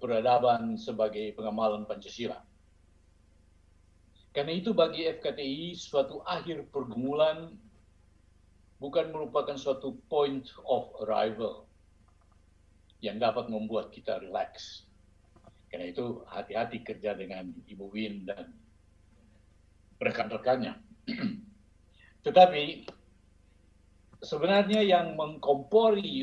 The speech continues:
hobi kerja keras Prof Win dan and her gang adalah Anda semua yang saya sebut tadi sebagai para pejuang pembaharuan itu. Adalah inspirasi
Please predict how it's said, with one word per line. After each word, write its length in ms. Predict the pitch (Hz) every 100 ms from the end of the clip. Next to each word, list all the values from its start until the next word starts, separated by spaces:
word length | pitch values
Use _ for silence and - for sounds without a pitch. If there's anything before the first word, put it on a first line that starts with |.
| 139
hobi 480 | - 160 156 143
kerja 320 | - 143 143 131
keras 400 | - 147 127 -
Prof 320 | 139 123 113
Win 320 | 139 143 135
dan 400 | 127 117 117 107 - - - -
and 160 | 113 113
her 160 | 120 110
gang 560 | 120 120 101 123 - - - _ _ _ - - _ - - _ - -
adalah 480 | 147 170 170 160
Anda 160 | 165 160
semua 560 | 156 175 165 117 - - _ _ _ _ _ _ _ 127
yang 160 | 120
saya 320 | 117 139 143
sebut 400 | - 131 147 -
tadi 320 | 135 135 139 139
sebagai 720 | - 120 123 117 120 113 - - _ _ _ _
para 320 | 123 117 117
pejuang 560 | 123 110 117 110 104
pembaharuan 640 | - 107 98 92 101 95 98
itu. 160 | - - _ _ _ _ _ _ _ _ _ _ _ _ _ _ _ _ _ -
Adalah 480 | 143 147 143 143 135
inspirasi 1040 | 127 - 131 135 151 147 175 170 165 226